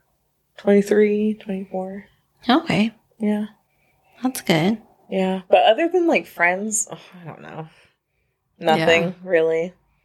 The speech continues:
Speaker 2: I mean, all of mine were related to, what was it? What was mine? Um,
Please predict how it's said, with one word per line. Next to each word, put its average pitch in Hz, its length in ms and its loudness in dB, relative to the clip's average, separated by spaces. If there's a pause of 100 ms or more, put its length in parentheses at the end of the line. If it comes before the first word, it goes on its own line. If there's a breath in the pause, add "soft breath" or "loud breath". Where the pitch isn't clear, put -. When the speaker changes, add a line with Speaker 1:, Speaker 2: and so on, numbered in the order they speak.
(440 loud breath)
Speaker 2:
I 190 60 4
mean, 202 180 4
all 190 200 4
of 175 60 0
mine 165 240 2
were 147 400 0 (120)
related 160 500 0
to, 156 420 0 (1000 soft breath)
what 175 160 0
was 160 140 -2
it? - 360 -4 (460)
What 185 140 -4
was 190 140 -2
mine? 208 360 0 (260)
Um, 165 460 2